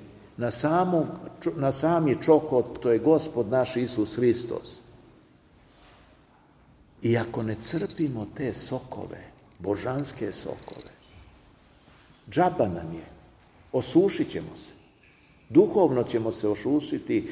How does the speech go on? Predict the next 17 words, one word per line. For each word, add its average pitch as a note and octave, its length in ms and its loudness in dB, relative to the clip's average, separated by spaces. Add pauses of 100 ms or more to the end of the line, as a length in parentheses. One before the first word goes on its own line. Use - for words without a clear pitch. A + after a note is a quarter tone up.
(140)
iako C#3 360 6
ćemo B2 380 0 (300)
telesno C3 460 4
i G#2 80 2
hodati, A#2+ 640 2
braćo E2 280 -8
i E2 100 -6
sestre. - 440 -14 (340)
Dakle, B2+ 340 4
duhovno C#3 540 4
ćemo G#2+ 420 -2
umrti, D3+ 640 2 (200)
jer A#2+ 180 4
se C3+ 240 4
ne C3+ 300 6
hranimo C#3 1080 4 (580)
hranom D3+ 760 6